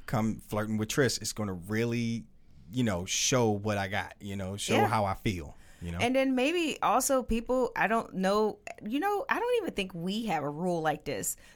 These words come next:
Speaker 2: Do you guys have rules w-, regarding emotional boundaries?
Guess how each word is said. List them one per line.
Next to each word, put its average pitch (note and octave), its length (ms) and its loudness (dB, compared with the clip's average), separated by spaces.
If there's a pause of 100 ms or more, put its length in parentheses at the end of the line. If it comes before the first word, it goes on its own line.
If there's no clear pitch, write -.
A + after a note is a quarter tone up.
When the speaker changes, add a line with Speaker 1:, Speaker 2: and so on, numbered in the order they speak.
Speaker 2:
Do B3+ 80 -2
you D#4+ 100 0
guys A#4+ 360 2
have B3 140 -8
rules C4 340 0 (100)
w-, F3 500 -6
regarding G#3 480 2
emotional F3 680 -2
boundaries? - 720 -8